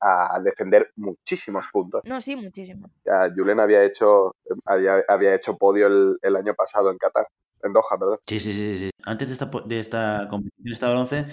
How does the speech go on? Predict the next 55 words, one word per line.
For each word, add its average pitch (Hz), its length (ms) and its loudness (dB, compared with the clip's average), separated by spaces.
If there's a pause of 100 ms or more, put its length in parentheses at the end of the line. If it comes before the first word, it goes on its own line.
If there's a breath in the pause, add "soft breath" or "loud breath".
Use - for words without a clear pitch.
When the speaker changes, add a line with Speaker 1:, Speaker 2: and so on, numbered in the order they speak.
(280 loud breath)
Speaker 3:
no 117 180 -4
sé 139 440 -4
cómo 113 260 -6
queda 113 240 -4
en 87 80 -4
el 82 80 -6
ranking 92 320 -6
fia, 123 540 -8
pero 92 120 -16
efectivamente, 95 600 -12
sí, 95 100 -10
lo 87 60 -10
estoy 98 180 -12
mirando 104 280 -8
ahora 127 400 -10
y, 85 180 -12 (420)
y 80 80 -20
pega - 160 -16
una 107 140 -6
caída, 90 260 -6
¿eh? 95 280 -14
Speaker 1:
Es 104 120 0
que 117 140 4
era 113 280 6
su, 113 320 0
su 107 200 -4
gran 113 240 4
competición 123 800 2
del 113 140 4
año 113 220 0
pa-, 110 180 2
de 107 120 2
la 95 140 4
temporada 101 420 0
pasada 120 480 0 (140)
Speaker 3:
Claro. 82 320 -12
Speaker 1:
fue, 104 580 8
fue 107 160 2
Doha, 113 380 4
que 98 100 -12
quedó 98 220 2
segundo, 113 440 2
que, 95 240 4
que 95 200 4
perdió 98 360 2
contra 101 800 4
Speaker 3:
Contra 90 260 -8
la 85 60 -6
montaña, 82 300 -6
Speaker 1:
contra 98 340 2
Speaker 3:
contra 92 220 6
Yannick 92 140 2
Borel. 117 480 -2
Speaker 1:
contra 98 320 4
Borel. 104 380 4